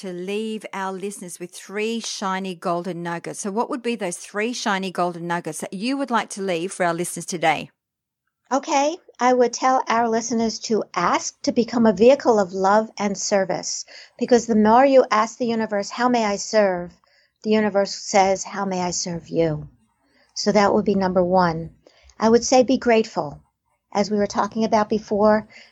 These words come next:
Speaker 2: you know, the more you're grateful, the more things will come into your life for which to be grateful. And finally,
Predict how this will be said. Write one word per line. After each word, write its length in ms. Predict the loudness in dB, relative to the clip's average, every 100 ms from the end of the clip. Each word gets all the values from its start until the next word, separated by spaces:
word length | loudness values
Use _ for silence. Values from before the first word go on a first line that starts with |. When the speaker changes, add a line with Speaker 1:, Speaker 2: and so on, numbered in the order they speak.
| -2
Speaker 2:
you 100 | 4
know, 180 | 4 4
the 100 | 2
more 200 | 4 6
you're 160 | 4
grateful, 400 | 6 4 4 2
the 80 | 0
more 160 | 2 0
things 260 | 0 0 0
will 80 |
come 240 | -2 0 2
into 220 | 2 4
your 160 | 6 6
life 340 | 4 2 0
for 100 | -4
which 260 | -4 -4 -4
to 60 |
be 120 | -6
grateful. 520 | 2 4 2 0 -8 -10 -16 -20 -20 -20 -20 _ 0
And 180 | 2
finally, 760 | 2 2 4 6 6 6 4 2